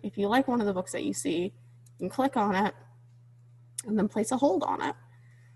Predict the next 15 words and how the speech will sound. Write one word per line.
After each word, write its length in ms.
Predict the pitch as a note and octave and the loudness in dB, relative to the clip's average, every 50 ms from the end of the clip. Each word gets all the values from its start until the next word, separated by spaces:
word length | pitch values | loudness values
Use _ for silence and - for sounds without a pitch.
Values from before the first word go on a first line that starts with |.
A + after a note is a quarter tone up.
| - - - - - | -20 -20 -20 -14 -8
Let's 260 | G#3+ A3 A3+ - - | -4 -4 -4 -4 -4
go 160 | - C4+ C4 B3+ | -4 -2 -2 0
back 320 | A#3 G#3+ G3 G3+ - - | 0 0 -2 -2 -4 -4
and 140 | G#3 G#3+ - | -6 -6 -6
see 140 | - - - | -6 -8 -6
what 180 | - - - | -6 -6 -4
other 160 | - - A3+ | -2 -2 -2
kinds 260 | A3+ - B3 A#3 B3 B3+ | -2 -2 -4 -4 -4 -4
of 80 | B3 | -4
lists 260 | A#3+ - A3+ - - | -6 -6 -6 -8 -8
we 120 | - - - | -8 -8 -8
can 180 | - C4 C4 | -6 -4 -2
see. 360 | - - - - - - - - - - | -2 -2 -2 -2 -4 -8 -8 -8 -6 -4
Uh, 240 | - F#3+ F#3+ G#3 A#3 - - - - - - - - - - - - - - - | -4 -2 -2 -4 -8 -10 -12 -16 -20 -20 -20 -20 -20 -20 -20 -20 -20 -20 -10 -4
or, 500 | - G#3+ G#3 G#3 G3+ G3+ G3+ G#3 A3+ A#3 | 0 0 2 4 4 4 4 4 4 2